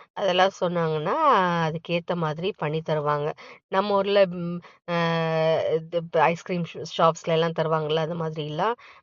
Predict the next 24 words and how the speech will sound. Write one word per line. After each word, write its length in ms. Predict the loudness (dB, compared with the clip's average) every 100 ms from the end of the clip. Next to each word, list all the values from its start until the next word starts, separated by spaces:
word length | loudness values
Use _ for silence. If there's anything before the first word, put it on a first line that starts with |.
| 6
பாஸ்கின் 400 | 6 6 -2 -2 4
ராபின்ல 500 | 4 4 0 -2 2
அந்த 340 | 2 2 -2
கடை 220 | 0 0 0
பேர். 160 | -2 -4 -20 _
So 160 | -2 0
அங்கெல்லாம் 340 | 2 4 4
தருவாங்கல்ல, 540 | 4 0 0 0 2 0
so 220 | 2 0
அங்க 220 | 2 0
அது 140 | -2
மாதிரி 240 | -2 -4 -4
இருக்கும். 280 | -4 -6 -8 -10 -10 2
இந்த 280 | 8 8 8
ஃப்ளவர் 340 | 8 10 10 8
எனக்கு 240 | 4 2
ரொம்ப 160 | 0 0
பிடிச்சிருந்துச்சு. 760 | -2 -4 -6 -8 -8 -2 2 2 -2 -20 -12 0
அ, 120 | 4
அது 280 | 8 10 10
ரியல் 360 | 8 10 10 8 6
ஃப்ளவர்ஸ். 340 | 6 6 4
இப்போ 300 | 2 4 6
வந்து 400 | 6 4 2